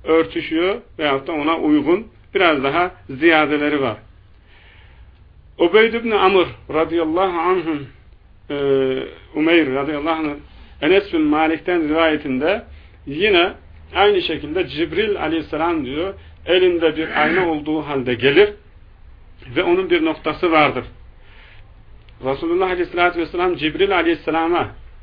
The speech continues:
bir diğer tabirle Cebrail, Cibril, Cebrail, bunların he-, hepsi de sahihtir. Ee, birkaç tane, e, ismi vardır. Cebrail aleyhisselama diyor ki, "Bu nedir?"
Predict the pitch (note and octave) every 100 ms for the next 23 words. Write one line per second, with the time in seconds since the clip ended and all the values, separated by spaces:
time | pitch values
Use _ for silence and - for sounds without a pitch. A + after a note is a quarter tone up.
0 | - - - - - - E3 F3 C#3+ C#3+
1 | C3+ - C3 C3 F3+ G#3 D#3 D3 C#3+ C#3
2 | C3 A#2 G#2 - - - D#3+ D3+ B2+ C3
3 | C#3 C#3 D3 C#3 C3+ E3+ E3+ D#3+ F3+ D#3
4 | E3 - F3 D3+ F#3+ - - - D3+ D3
5 | C#3 F#3 G3 - - - - - C#3 C3+
6 | C#3 D#3 D#3+ - D3 D3+ F3+ - - -
7 | - - - - C#3 E3 F#3 C3 G#2+ G2+
8 | - - - - - - - - - -
9 | - - - - - - D#3 E3 G3+ A#3
10 | G3+ F#3 F3 F#3 F#3+ G#3 G#3 E3 B3 -
11 | A#3 B3 - - E3+ D3+ G3+ G3+ G#3 G3
12 | G3+